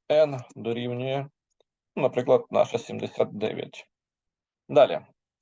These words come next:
Е, створюємо змінну, наприклад, е, одиниці. Одиниці. Дорівнює,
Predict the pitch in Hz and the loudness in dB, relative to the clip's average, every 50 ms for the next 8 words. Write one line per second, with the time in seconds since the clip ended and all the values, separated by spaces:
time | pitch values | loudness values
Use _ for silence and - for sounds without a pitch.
0 | _ _ _ _ _ _ _ _ _ _ _ _ _ 151 135 123 120 117 - - | _ _ _ _ _ _ _ _ _ _ _ _ _ 2 4 4 4 4 2 2
1 | 156 160 170 156 135 120 120 123 123 117 123 127 131 135 123 117 104 101 - 110 | 6 6 8 8 6 6 6 4 4 4 2 0 2 2 0 -2 -4 -8 -10 -12
2 | - _ _ _ _ _ _ _ _ _ _ _ _ _ - 123 113 - - 117 | -16 _ _ _ _ _ _ _ _ _ _ _ _ _ -6 -6 -4 -2 -4 -4
3 | 117 - 117 110 - - - - - - - _ 127 135 123 110 110 - - - | -4 -4 -6 -6 -6 -8 -12 -14 -14 -14 -10 _ 0 2 2 2 2 2 0 0
4 | 104 113 123 - _ _ _ _ _ _ _ _ _ 156 143 123 123 101 104 104 | -2 -6 -12 -18 _ _ _ _ _ _ _ _ _ 2 2 2 2 0 -2 -6
5 | 101 - - - 170 175 - _ _ _ _ _ _ _ _ _ _ _ _ _ | -8 -8 -10 -10 -10 -10 -14 _ _ _ _ _ _ _ _ _ _ _ _ _
6 | _ _ _ _ _ - 131 131 123 127 123 123 120 120 123 - - - 127 127 | _ _ _ _ _ -2 -2 0 0 0 0 0 -2 -4 -4 -8 -8 -8 -8 -8
7 | 127 - _ _ _ _ _ _ _ _ _ _ _ _ _ _ _ _ _ _ | -10 -12 _ _ _ _ _ _ _ _ _ _ _ _ _ _ _ _ _ _
8 | _ _ _ _ 127 135 135 131 135 135 131 127 123 120 123 123 123 120 113 113 | _ _ _ _ 2 2 4 4 4 4 4 4 4 4 6 6 6 4 4 0